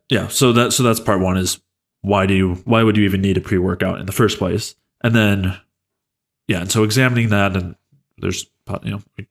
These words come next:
laid out some possible things there. But then the other part is, yes, there might be certain circumstances where you decide,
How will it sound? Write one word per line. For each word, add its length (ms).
laid 180
out 140
some 280
possible 300
things 240
there. 220
But 80
then 120
the 80
other 140
part 220
is, 200
yes, 400
there 160
might 200
be 60
certain 240
circumstances 680
where 160
you 120
decide, 540